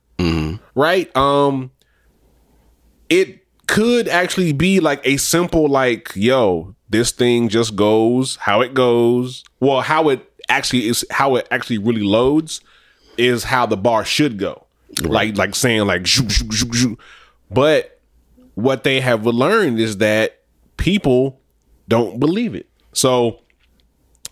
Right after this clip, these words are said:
Speaker 2: this kinda started from, um, a Twitter post.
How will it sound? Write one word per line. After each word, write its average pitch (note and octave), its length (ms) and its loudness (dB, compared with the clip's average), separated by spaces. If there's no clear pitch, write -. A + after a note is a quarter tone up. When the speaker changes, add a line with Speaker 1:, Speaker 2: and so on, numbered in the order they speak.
Speaker 2:
this D3 180 0
kinda D3+ 280 0
started C3+ 480 0
from, A#2 800 0
um, G#2 680 0
a G2+ 80 -2
Twitter A#2 260 0
post. - 420 -10